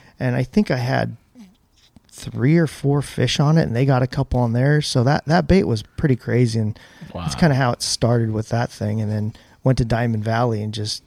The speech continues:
Speaker 1: crushed 'em on it.
Speaker 2: Yeah.
Speaker 1: Um, and I remember a tournament that, uh, doing an angler's, I think it was a angler's, uh, or national bass there. Me and Big, uh, Joe Senior,
Speaker 2: Mm-hmm.
Speaker 1: Joe Uribe Senior.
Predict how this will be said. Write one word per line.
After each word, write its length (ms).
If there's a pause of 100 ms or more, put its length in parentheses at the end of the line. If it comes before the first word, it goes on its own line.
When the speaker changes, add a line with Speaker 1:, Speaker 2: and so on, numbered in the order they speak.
(140)
Speaker 1:
crushed 380
'em 140
on 180
it. 140
Speaker 2:
Yeah. 420
Speaker 1:
Um, 420 (500)
and 220
I 100
remember 400
a 40
tournament 560
that, 120 (180)
uh, 300 (240)
doing 300
an 100
angler's, 840 (420)
I 40
think 120
it 20
was 140
a 160 (300)
angler's, 520 (220)
uh, 360 (580)
or 60
national 360
bass 300
there. 240 (500)
Me 180
and 180 (260)
Big, 200 (220)
uh, 140
Joe 280
Senior, 560
Speaker 2:
Mm-hmm. 160
Speaker 1:
Joe 140
Uribe 360
Senior. 460